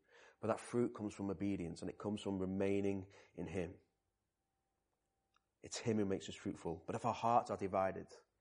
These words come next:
if we worship God with our mouths, with our leaves, and underneath there's nothing, and we disobey him with our actions, then we'll be exposed in the end. And if we withhold our hearts from God,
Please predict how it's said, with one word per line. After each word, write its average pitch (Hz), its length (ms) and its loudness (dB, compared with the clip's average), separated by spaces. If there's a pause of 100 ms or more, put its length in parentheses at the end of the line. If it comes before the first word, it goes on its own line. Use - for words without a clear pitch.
(380)
if - 100 -10
we 113 60 4
worship 123 420 6
God 117 180 6
with 107 120 2
our 101 100 4
mouths, 101 360 2
with 98 100 -2
our 95 80 0
leaves, 98 400 -4 (960)
and 98 100 -4
underneath 98 380 -2
there's 90 120 -2
nothing, 90 300 -4
and 90 100 -6 (840)
we 92 100 -4
disobey 98 460 2
him 104 60 2
with 95 100 2
our 90 100 4
actions, 85 560 -4
then 101 180 -2
we'll 107 100 0
be 107 100 0
exposed 113 460 4
in 101 80 0
the 98 100 2
end. 90 260 -2 (760)
And 101 100 -6
if 92 80 -12
we 110 120 4
withhold 110 400 0
our 92 100 0
hearts 107 320 -2
from 95 100 -10
God, 87 220 -6